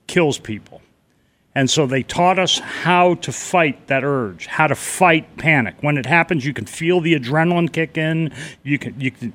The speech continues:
anybody in this room who's ever been in that position, you can feel it. You know it's coming on. They taught us to, to acknowledge it and immediately shut it down. And so when the plane hit the building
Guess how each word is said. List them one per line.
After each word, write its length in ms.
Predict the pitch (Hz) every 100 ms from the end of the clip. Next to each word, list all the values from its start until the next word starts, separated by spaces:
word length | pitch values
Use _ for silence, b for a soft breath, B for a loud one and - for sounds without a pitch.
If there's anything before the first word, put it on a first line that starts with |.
| _ _ - 120 -
anybody 440 | 190 202 190 180
in 100 | 170
this 160 | 160 -
room 180 | 185
who's 140 | 131 123
ever 160 | 143
been 100 | 139
in 60 | 151
that 140 | 147
position, 300 | 160 170 156
you 120 | 139 208
can 160 | 165
feel 320 | 131 226 208
it. 100 | 85 -
You 100 | 160
know 240 | 165 160
it's 120 | 156 -
coming 220 | 151 143
on. 180 | 165 - B B B -
They 180 | 151
taught 400 | 139 - 190 208
us 380 | 151 98 - - - _ _ _ _ -
to, 300 | 165 139 123
to 360 | - 143 127
acknowledge 640 | 143 110 127 165 202 214 160
it 220 | 208 185 - -
and 100 | 143
immediately 880 | 139 143 165 190 185 160 151 135 135 - _ _ _
shut 380 | - - 175 156
it 160 | 127 127
down. 540 | 143 131 110 107 104 b b b b _
And 240 | 131 135 123
so 280 | - 139 135
when 180 | 135
the 100 | 127
plane 420 | - - 165 185 190
hit 180 | 185
the 60 | 202
building 580 | 175 202 147 113 104 98